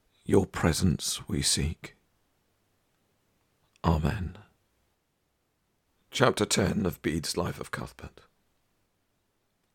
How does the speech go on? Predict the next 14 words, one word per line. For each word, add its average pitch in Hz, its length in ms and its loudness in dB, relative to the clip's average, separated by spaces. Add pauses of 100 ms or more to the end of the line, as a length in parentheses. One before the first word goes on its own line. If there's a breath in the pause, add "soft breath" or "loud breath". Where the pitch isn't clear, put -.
(500)
Inside 156 560 4
the 151 80 6
monastery, 107 720 2 (640)
the 113 80 4
man 131 240 10
of 170 140 6
God 107 420 4
performed 113 560 2
more 117 380 8
and 120 200 2
more 104 380 2
signs 92 540 2
and 92 120 -2
wonders, 87 540 0